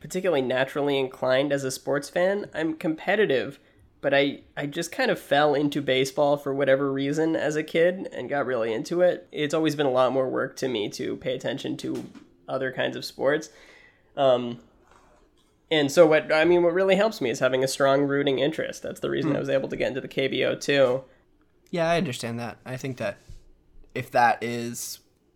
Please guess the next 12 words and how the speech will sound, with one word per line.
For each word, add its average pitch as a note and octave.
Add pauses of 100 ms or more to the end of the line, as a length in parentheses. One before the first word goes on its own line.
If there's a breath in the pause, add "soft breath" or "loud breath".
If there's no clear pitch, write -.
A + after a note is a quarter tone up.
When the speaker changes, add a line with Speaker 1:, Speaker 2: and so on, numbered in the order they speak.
(300)
Speaker 2:
what B2+
it A2+
is, A2
then A2+
it G#2+
probably A2+
is A2 (460)
more A#2 (880)
helpful B2
to B2
have, A#2+ (420)
uh, A#2